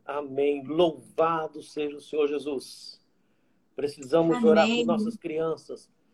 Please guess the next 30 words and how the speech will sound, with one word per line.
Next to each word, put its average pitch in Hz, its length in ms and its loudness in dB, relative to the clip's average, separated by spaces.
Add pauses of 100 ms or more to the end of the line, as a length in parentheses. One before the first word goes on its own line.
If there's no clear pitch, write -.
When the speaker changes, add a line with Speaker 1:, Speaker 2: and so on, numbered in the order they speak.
(180)
Speaker 1:
Lá 170 160 4
no 185 80 2
Iranduba 170 480 -4
tem 165 160 -8
um 151 240 -10
projeto 147 800 -4 (340)
lindo, 135 480 -10
maravilhoso, 131 720 4 (200)
chamado 139 340 0
Casa 139 380 4
do - 100 -16 (160)
Pai. 123 240 2
Eu 127 80 -8
acho 135 160 -12
que - 80 -8
alguns 135 300 -10
conhecem. 139 480 0
Tem 202 140 0
aqui 214 180 -8
também, 165 420 2 (580)
é, 127 640 0 (340)
acho - 280 -12 (100)
que 139 320 -4 (280)
fica 143 720 2 (1200)
no 131 160 -4
Japim. 151 640 0 (1120)
E 123 200 -2
tem 135 220 2
lá 127 220 4
também. 131 420 -2